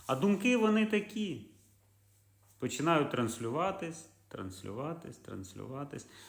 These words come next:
а потім хлоп і, <laughs> а, д-, виходить, е, з оон якийсь меморандум,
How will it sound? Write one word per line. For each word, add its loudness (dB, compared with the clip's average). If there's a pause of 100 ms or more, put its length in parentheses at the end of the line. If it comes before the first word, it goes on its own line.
а -4
потім 2
хлоп 6 (480)
і, 4 (680)
<laughs> -16
а, 2 (100)
д-, -6 (340)
виходить, 2
е, 2 (1300)
з 0
оон 6 (960)
якийсь 0
меморандум, 2